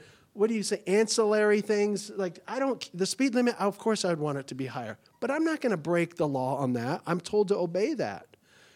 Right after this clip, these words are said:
even if it's not what I like. But as it relates to gospel stuff, well, that's where we gotta stop. Um, and so Jesus starts out, "Well, here's my plan for the church, communicate the gospel. And I want you to know,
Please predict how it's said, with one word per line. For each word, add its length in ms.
even 200
if 100
it's 200
not 260
what 100
I 100
like. 360
But 140
as 300
it 40
relates 300
to 120
gospel 380
stuff, 340
well, 80
that's 240
where 120
we 80
gotta 180
stop. 460
Um, 540
and 100
so 320
Jesus 400
starts 380
out, 160
"Well, 100
here's 320
my 140
plan 280
for 120
the 60
church, 340
communicate 500
the 80
gospel. 340
And 60
I 40
want 200
you 80
to 60
know, 400